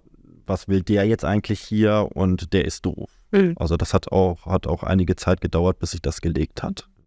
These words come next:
Speaker 2: Also es ist ja auch generell so, dass, ähm, das ja auch in Familien, wo, äh, einfach das zweite Geschwisterchen kommt, das auch Thema ist. Aber ich glaube tatsächlich auch, und so haben wir das auch wahrgenommen, dass wenn es eben dann auch noch dazu kommt, dass es,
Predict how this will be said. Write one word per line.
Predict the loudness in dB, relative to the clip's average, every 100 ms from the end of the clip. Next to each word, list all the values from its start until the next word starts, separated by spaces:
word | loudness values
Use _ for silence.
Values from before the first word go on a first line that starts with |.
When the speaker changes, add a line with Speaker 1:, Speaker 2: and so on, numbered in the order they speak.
| _ _ -6
Speaker 2:
Also | 0 2
es | 0 -2
ist | 0
ja | 0
auch | 2
generell | 2 2 2 2 0
so, | 0 0
dass, | 0 -2 -4
ähm, | -4 -2 -2
das | -2 -2
ja | -2 0
auch | -2
in | 0 -2
Familien, | 0 0 2 4 4 2
wo, | 0 0 0 0
äh, | -6 -12 -12 -12 -10
einfach | -4 -4 -2
das | -4 -6
zweite | 0 2 2
Geschwisterchen | -4 -2 -2 0 -2 -2 0
kommt, | 0 0 0
das | -4 -2
auch | -2 -2 -6
Thema | -2 2 2 2
ist. | -2 -2 -8 -20 -20 -6 0
Aber | 0
ich | 0
glaube | 2 4 4
tatsächlich | 0 -4 -4 -6 -6 -2
auch, | -2 0
und | -4
so | -4 -2
haben | -2 0
wir | 0 0
das | -2 -2
auch | -2 0
wahrgenommen, | 0 0 0 0 0 0
dass | 0 -2
wenn | -2 -2
es | -4
eben | -4 0 0
dann | 2 0
auch | 0
noch | 0
dazu | -2 -2 0
kommt, | 2 4 2 2
dass | -2
es, | -4